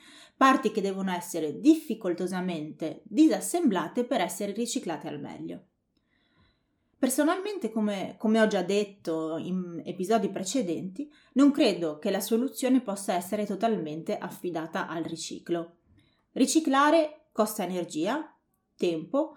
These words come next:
e per arrivare a un utopico cento per cento di riciclo servirebbe un sistema di infrastrutture adibite a questo scopo che funzioni alla perfezione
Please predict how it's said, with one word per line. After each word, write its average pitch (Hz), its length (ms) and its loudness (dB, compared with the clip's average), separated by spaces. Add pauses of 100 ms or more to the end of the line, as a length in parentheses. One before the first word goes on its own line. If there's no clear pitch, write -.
(160)
e 233 120 4
per 311 160 8
arrivare 330 480 6
a 190 80 2
un 196 100 0
utopico 214 720 2
cento 294 340 4
per 185 160 -6
cento 240 320 6
di 180 120 2
riciclo 165 600 -2
servirebbe 233 540 0
un 220 120 0
sistema 226 480 -2
di 202 100 -2
infrastrutture 220 880 -2
adibite 196 540 -4
a 165 60 -6
questo 208 300 -6
scopo - 480 -6
che 262 120 -6
funzioni 240 580 0
alla 160 200 -4
perfezione 180 840 -8